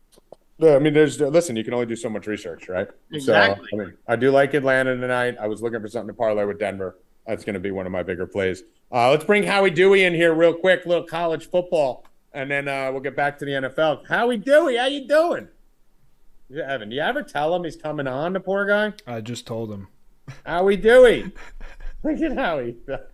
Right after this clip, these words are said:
Speaker 2: Tommy, I'll also be parlaying the Mets. Even though it's three hundred, you said that the Mets, uh,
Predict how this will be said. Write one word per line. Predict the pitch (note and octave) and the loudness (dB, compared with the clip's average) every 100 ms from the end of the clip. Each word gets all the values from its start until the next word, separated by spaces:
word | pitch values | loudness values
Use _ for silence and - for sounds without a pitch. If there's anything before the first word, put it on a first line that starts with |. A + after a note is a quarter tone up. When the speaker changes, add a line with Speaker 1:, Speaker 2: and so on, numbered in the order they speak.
| - - - - - - | -20 -18 -18 -20 -12 -2
Speaker 2:
Tommy, | G#3 G#3 | 0 2
I'll | G#3+ A3+ A#3+ | 2 2 0
also | B3+ A#3 A3 | -2 -2 -4
be | G3 | -4
parlaying | E3+ G3 G#3 G3+ F#3 F3+ | -6 -2 -2 0 -2 -2
the | D#3+ | -6
Mets. | D#3 D#3 D#3+ - - - - | -6 -4 -4 -6 -12 -14 -10
Even | F#3+ A#3 | -6 -4
though | A#3+ A#3 A#3 | 0 4 4
it's | - | 2
three | A#4+ G3+ | -6 -6
hundred, | F#3+ F#3+ F3+ G3 E3+ - - - | -2 -2 -2 -4 -6 -12 -18 -8
you | E3+ | -8
said | E3+ G3+ F#3 | -2 -2 -2
that | F3 | -4
the | F#3 | -4
Mets, | E3 F3+ F#3 - | 0 0 -2 -8
uh, | - | -8